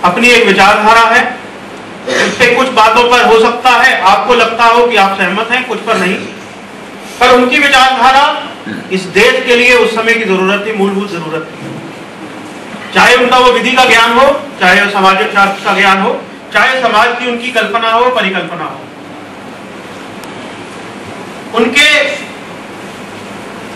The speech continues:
जो भारत की अगर आप स्वतंत्रता के लिए संग्राम की तरफ देखेंगे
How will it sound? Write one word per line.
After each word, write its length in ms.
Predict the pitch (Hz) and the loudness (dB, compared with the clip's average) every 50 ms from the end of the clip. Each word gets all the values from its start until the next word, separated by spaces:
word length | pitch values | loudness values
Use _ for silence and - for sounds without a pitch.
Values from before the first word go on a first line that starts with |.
| - - - - - - - - - - - - - - - - - - - - - | -14 -14 -14 -14 -14 -14 -14 -14 -14 -14 -14 -14 -14 -14 -12 -12 -14 -14 -14 -12 -6
जो 100 | - 165 160 | -6 -4 0
भारत 380 | 170 185 190 196 240 254 247 - - - - - - | 2 4 4 6 6 4 2 2 -2 -4 -10 -8 -2
की 60 | 214 214 | 2 2
अगर 240 | 208 208 220 233 233 | 4 4 4 4 6
आप 300 | 226 233 220 226 226 226 - - - - - - - - - - - - - - - | 6 4 4 2 -2 -6 -8 -12 -14 -16 -16 -16 -16 -16 -16 -16 -16 -16 -16 -16 -10
स्वतंत्रता 540 | - 170 170 175 196 196 190 196 - 220 214 214 214 | -6 -4 0 2 2 2 2 0 2 2 4 4 4
के 60 | 214 | 4
लिए 180 | 214 214 214 214 | 4 4 2 2
संग्राम 360 | 220 180 175 180 190 202 - - | 2 0 2 4 4 2 2 0
की 60 | 226 | -2
तरफ 280 | 208 202 196 202 190 - | -2 -2 0 -2 0 0
देखेंगे 400 | 175 185 185 214 208 208 196 | 0 0 2 2 2 2 2